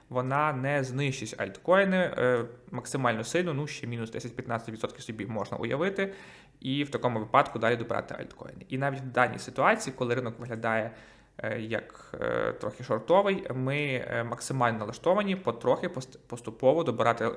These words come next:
лонг-позиції по альтах, тому що зараз будуть хороші ціни, коли люди зливають і повністю зневірюються, і, е, потім за допомогою однієї хвилі росту можна реалізувати річний свій план по прибутках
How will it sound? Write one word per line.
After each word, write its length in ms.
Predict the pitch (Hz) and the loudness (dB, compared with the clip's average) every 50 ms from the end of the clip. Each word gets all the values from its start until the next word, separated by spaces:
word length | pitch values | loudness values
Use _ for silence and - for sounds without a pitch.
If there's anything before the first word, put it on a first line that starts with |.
| - | -2
лонг-позиції 680 | 123 123 117 120 123 - - 123 120 110 110 - 113 - - | -2 -2 -2 -2 -4 -8 -8 -6 -6 -6 -8 -8 -14 -6 -2
по 80 | 113 | -2
альтах, 440 | 107 98 98 - 131 156 196 220 - - - - - - _ _ | -2 -2 0 2 2 2 2 0 -2 -12 -18 -20 -20 -20 _ _
тому 240 | - 131 127 131 127 | -8 -4 -4 -4 -4
що 260 | - - - 117 110 | -6 -6 -6 -6 2
зараз 340 | 110 131 131 - - - - - | 6 6 6 6 6 2 0 -8
будуть 200 | 131 - - - | -10 -10 -10 -14
хороші 500 | - - 127 113 117 113 - - - - | -6 -4 0 0 0 0 -2 -8 -12 -16
ціни, 360 | - - - 160 175 196 208 208 - - - - - | -10 -2 -2 0 0 0 -2 -4 -8 -16 -20 -4 0
коли 140 | 135 131 | 2 4
люди 220 | 127 123 123 123 120 | 4 2 2 0 -2
зливають 580 | 113 123 127 120 127 127 120 113 110 110 - | 2 2 4 6 8 8 8 8 6 4 -2
і 40 | 131 | -8
повністю 400 | 127 - 117 113 110 110 - 120 | -4 -4 -2 -2 -2 -4 -6 -10
зневірюються, 800 | 117 117 110 107 110 107 110 117 143 165 185 - - 214 214 220 - - - - - - | -8 -6 -6 -6 -4 -4 -4 -2 -2 -4 -4 -2 -2 -2 -4 -4 -6 -16 -20 -20 -20 -14
і, 220 | - 196 202 214 214 | -10 -8 -6 -2 -2
е, 540 | 196 - - 123 123 123 120 117 113 - - | -2 0 2 2 4 4 4 4 2 -2 2
потім 400 | - 160 160 165 - 156 143 131 - - - - - - _ _ _ _ _ | 2 2 2 4 0 -2 -2 -2 -6 -10 -18 -20 -20 -20 _ _ _ _ _
за 100 | - 135 | -4 -2
допомогою 480 | 127 127 123 131 127 120 117 117 117 - - | -2 -2 -2 -2 0 0 0 0 -2 -2 -2
однієї 440 | 135 131 131 127 120 120 110 107 120 | -2 -2 -2 -2 -2 -2 -2 -2 -4
хвилі 240 | - - 117 113 | -2 -2 0 2
росту 360 | 120 151 185 185 - - 160 - - | 4 4 2 2 0 -4 -4 -4 -4
можна 360 | 135 127 143 151 147 139 127 | 0 2 2 2 2 2 2
реалізувати 600 | 120 120 117 113 120 123 123 131 139 - 135 123 - | 2 2 0 0 0 2 4 4 4 4 0 0 0
річний 440 | 123 127 120 - - 139 135 135 127 | 0 -4 -4 -4 -4 -2 -2 -2 -2
свій 340 | 131 131 123 120 117 113 | -4 -6 -8 -6 -6 -6
план 420 | 110 - - 117 117 120 120 120 113 - | -8 -4 2 4 6 6 4 4 -2 -6
по 160 | - 120 120 117 | -2 -2 -2 -2
прибутках 680 | 117 120 123 113 135 180 196 - - 196 196 196 - | -2 -4 -4 -2 -2 -2 -4 -2 0 -2 -2 -2 -4